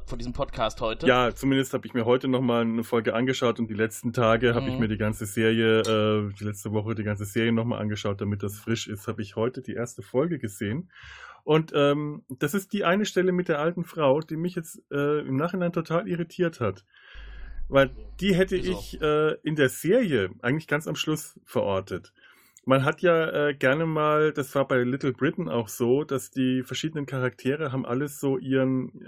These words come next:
Speaker 2: ihre Eigenheiten, wie sie andere Leute ausnutzen oder, äh, so sich, sich irgendwie durchmogeln. Und am Schluss der Serie haben die alle nochmal ihr Fett abbekommen.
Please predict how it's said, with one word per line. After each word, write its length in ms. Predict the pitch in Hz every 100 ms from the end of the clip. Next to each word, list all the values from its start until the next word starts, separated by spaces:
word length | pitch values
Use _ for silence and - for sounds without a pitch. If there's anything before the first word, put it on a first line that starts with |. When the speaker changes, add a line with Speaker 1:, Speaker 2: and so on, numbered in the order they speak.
| -
Speaker 2:
ihre 300 | - 131 123
Eigenheiten, 840 | 117 139 143 104 98 104 - 196 - - - - _
wie 120 | 143
sie 140 | 147 151
andere 300 | 135 147 127
Leute 580 | 113 120 127 127 123 -
ausnutzen 840 | 123 - 120 123 120 - 123 120
oder, 840 | 113 110 110 110 110 113 - - -
äh, 580 | - - - - - -
so 440 | 120 117 120 -
sich, 280 | 107 113 -
sich 180 | 120 123
irgendwie 260 | 135 123
durchmogeln. 600 | 117 143 147 135 131 143
Und 200 | 127 120
am 100 | 123
Schluss 520 | 123 - 147 202 - _
der 100 | 151
Serie 560 | 139 139 143 123 131 180 _ _ -
haben 120 | 147
die 120 | 143
alle 200 | 139 170
nochmal 220 | 160 151 156
ihr 80 |
Fett 200 | - 139
abbekommen. 640 | 117 - 98 - 92 82